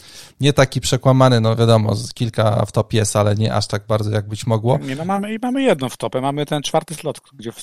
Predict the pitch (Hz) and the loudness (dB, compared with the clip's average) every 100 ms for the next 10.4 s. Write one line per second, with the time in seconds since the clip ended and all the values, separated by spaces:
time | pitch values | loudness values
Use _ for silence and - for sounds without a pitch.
0 | - - 120 123 104 - 151 143 147 131 | -16 -12 -10 -8 -6 -6 -2 -2 -2 2
1 | 131 131 131 - 139 120 - 107 - 156 | 2 2 0 0 0 -2 -6 -14 -8 -4
2 | 143 - - 170 180 - - 151 165 185 | -4 -4 0 2 2 0 0 0 0 -4
3 | _ _ _ _ _ _ _ _ 131 139 | _ _ _ _ _ _ _ _ -8 -4
4 | 147 - 156 147 139 139 135 - - 147 | -2 -2 0 2 4 2 0 -4 -4 -4
5 | - 135 135 127 127 139 - 131 - 135 | -6 -4 -2 0 -2 -4 -4 -8 -4 -2
6 | 131 113 - - 165 - - _ _ _ | 0 -2 -4 -8 -8 -10 -12 _ _ _
7 | _ _ _ 143 147 147 - _ _ _ | _ _ _ -4 -2 -4 -8 _ _ _
8 | 147 147 - - 151 - 151 147 139 - | -4 -4 -2 0 0 0 -2 0 -2 -6
9 | - 147 156 147 139 156 143 - 127 - | -8 -6 -2 -2 -2 -2 -2 0 -2 -2
10 | - - - - | -4 -6 -8 -18